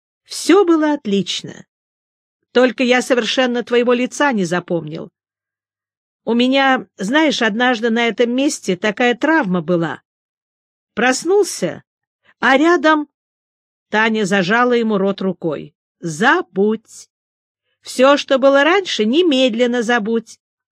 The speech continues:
Ты Сергей, я Таня. Остальное не имеет значения».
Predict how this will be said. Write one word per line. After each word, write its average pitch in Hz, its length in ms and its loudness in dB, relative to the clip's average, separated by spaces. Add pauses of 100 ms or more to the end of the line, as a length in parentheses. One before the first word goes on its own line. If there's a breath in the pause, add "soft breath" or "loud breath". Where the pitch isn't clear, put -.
(340)
Ты 285 180 2
Сергей, 262 720 2
я 277 240 0
Таня. 196 580 -2 (380)
Остальное 196 760 0
не 208 220 2
имеет 226 340 2
значения». 180 760 -2